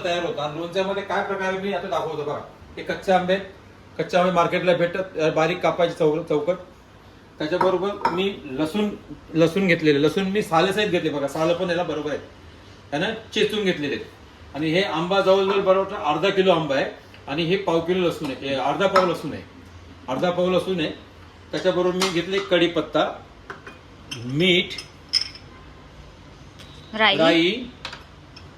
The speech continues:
Speaker 1: लाल मसाला आणि हळद. बाकी काही प्रकार नाही याच्यामध्ये, एक्स्ट्रा असं काही नाही. सोपं सुधी आहे. आणि ही गोष्ट मी बनवताना, अ, जास्त वेळ घेणार नाही, पाच ते दहा मिनिटात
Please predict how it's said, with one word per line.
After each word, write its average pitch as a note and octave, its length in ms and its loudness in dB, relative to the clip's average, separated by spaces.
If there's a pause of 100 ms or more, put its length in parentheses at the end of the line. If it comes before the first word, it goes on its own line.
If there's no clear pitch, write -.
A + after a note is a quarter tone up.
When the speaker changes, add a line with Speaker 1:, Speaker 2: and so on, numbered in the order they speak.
(440)
Speaker 1:
लाल D#3 200 4
मसाला E3+ 520 4 (260)
आणि D3+ 200 0
हळद. F3+ 360 2 (340)
बाकी D3+ 280 -4
काही E3+ 300 0
प्रकार F3+ 420 -2
नाही E3+ 140 -4
याच्यामध्ये, F3+ 380 -6 (500)
एक्स्ट्रा F#3 220 -4
असं G3+ 140 -2
काही F#3+ 240 -2
नाही. F3+ 160 -8
सोपं G3 420 -2
सुधी G3 340 -2
आहे. F3 280 -6 (520)
आणि G3 400 -2 (220)
ही G3+ 140 -2
गोष्ट G3+ 300 0
मी G3+ 180 0
बनवताना, F#3 640 -2 (720)
अ, C3 120 -10
जास्त E3 280 -4
वेळ G#3 260 4
घेणार G3+ 260 2
नाही, G3 200 -2 (260)
पाच G3 260 4
ते G3+ 60 -4
दहा F#3 220 0
मिनिटात F#3+ 220 -2